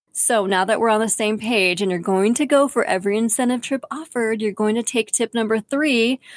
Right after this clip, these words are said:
which is where you involved your spouse in your compensation planning and involve him in your trip planning because you want him to go, right? 'Cause he's supporting you. Together, you'll break down what is required and make a plan to schedule and do the work.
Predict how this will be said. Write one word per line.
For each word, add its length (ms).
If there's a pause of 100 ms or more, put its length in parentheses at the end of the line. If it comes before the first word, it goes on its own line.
(160)
which 180
is 140
where 160
you 160
involved 340
your 80
spouse 640
in 120
your 140
compensation 640
planning 420
and 80
involve 380
him 120
in 120
your 120
trip 500
planning 520
because 400
you 220
want 200
him 140
to 120
go, 220
right? 640
'Cause 140
he's 180
supporting 460
you. 300 (640)
Together, 340
you'll 200
break 340
down 220
what 100
is 140
required 600
and 200
make 200
a 60
plan 360
to 40
schedule 540
and 200
do 160
the 120
work. 500